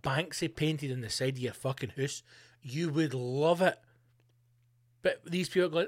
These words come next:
"It's the stress that it's brought to this family." Shut up. A woman from Bristol, right, this is where the house is,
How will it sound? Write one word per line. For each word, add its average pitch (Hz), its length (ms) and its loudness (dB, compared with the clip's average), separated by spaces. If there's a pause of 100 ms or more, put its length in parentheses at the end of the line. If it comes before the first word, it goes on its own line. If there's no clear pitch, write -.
"It's - 260 0
the 240 140 0
stress 240 640 0
that 254 200 0
it's 175 140 -4
brought 233 320 6
to 190 100 -4
this 185 380 -6 (180)
family." 254 600 2 (360)
Shut - 760 2
up. 127 400 -2 (1600)
A 139 80 4
woman 226 260 8
from 147 180 0
Bristol, 147 560 4
right, 123 140 -2
this 147 200 0
is 131 80 0
where 127 80 2
the 117 100 2
house 127 280 4
is, 131 200 2